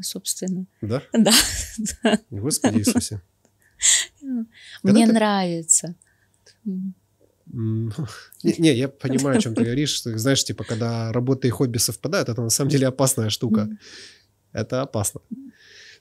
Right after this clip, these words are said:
Speaker 2: Ты училась отдыхать?
Speaker 1: М, нет, наверное, ну, у меня такого опыта нет. Вот твой вопрос, давай так скажу, я не понимаю.
Speaker 2: Да?
Speaker 1: Да. Ну, у меня нету такого, чтобы я, м,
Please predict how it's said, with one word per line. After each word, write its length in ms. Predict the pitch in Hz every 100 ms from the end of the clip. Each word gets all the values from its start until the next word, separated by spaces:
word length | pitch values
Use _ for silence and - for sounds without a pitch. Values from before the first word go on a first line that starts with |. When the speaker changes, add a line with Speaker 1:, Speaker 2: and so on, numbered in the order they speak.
| -
Speaker 2:
Ты 60 |
училась 420 | 127 127 233 151
отдыхать? 560 | 135 120 120 110 98 - _ _ _ _ -
Speaker 1:
М, 800 | 190 202 180 165 160 160 156 160
нет, 260 | 170 156 156
наверное, 540 | 175 165 180 185 180 170
ну, 160 | 190 165
у 20 |
меня 180 | 185 190
такого 300 | 202 214 202
опыта 320 | 190 185 185
нет. 160 | 190 151
Вот 160 | 160 -
твой 240 | 196 240
вопрос, 540 | 208 208 277 285 - -
давай 240 | 190 196
так 180 | 175 147
скажу, 260 | - 160
я 200 | 165 180
не 160 | 214 208
понимаю. 680 | 202 180 175 156 143 135 160 _ -
Speaker 2:
Да? 180 | 117 - _
Speaker 1:
Да. 280 | 202 175 160 _ _ _ _ _ _ _ _ _ _ _ _ _ _ _ _ _ _ _ _ - -
Ну, 220 | - 202 180 _
у 80 | 190
меня 260 | 202 214 240
нету 280 | 233 226
такого, 400 | 208 190 220 214
чтобы 380 | 202 - 185 180
я, 360 | 185 190 196 190
м, 960 | 185 180 175 - 170 165 160 156 156